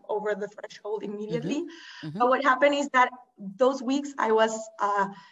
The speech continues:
Speaker 1: in between projects, so I <laughs> had, like, a little bit more time, you know?
Speaker 2: Mm-hmm.
Speaker 1: So, um, I had, I, I mean, what, what I was very conscious about was to, like, do the cementing quiz, then review what I had done wrong. I never did more, like,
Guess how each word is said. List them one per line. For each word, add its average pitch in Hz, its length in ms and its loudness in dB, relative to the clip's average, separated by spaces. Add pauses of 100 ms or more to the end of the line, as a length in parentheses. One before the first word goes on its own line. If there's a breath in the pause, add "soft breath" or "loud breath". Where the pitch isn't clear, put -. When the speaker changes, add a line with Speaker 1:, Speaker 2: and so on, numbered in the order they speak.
(160 loud breath)
Speaker 1:
in 277 100 2
between 254 320 2
projects, 214 520 0
so 240 180 4
I 233 100 8
<laughs> - 80 2
had, 370 120 6
like, 330 220 4
a 269 40 4
little 262 220 4
bit 240 160 -6
more 233 200 0
time, 214 320 -2
you 202 120 -8
know? 240 200 2
Speaker 2:
Mm-hmm. 165 120 -2
Speaker 1:
So, 226 320 -2
um, 208 420 -2 (840)
I 262 100 -6
had, 240 220 -2 (340)
I, 220 200 2
I 226 100 2
mean, 226 400 0 (760 loud breath)
what, 226 440 2 (320)
what 226 200 4
I 277 100 4
was 269 160 6
very 262 240 4
conscious 254 380 -2
about 339 280 4
was - 220 -2
to, 226 60 -14
like, 220 180 -2 (180)
do 247 100 -6
the 233 120 2
cementing 240 400 -4
quiz, 269 400 0
then 220 400 -4
review 233 400 -2
what 226 240 4
I 233 60 2
had 226 200 -2 (480)
done 214 260 0
wrong. 269 380 4
I 277 80 0
never 294 260 2
did 262 180 -4
more, 247 200 2
like, 233 140 0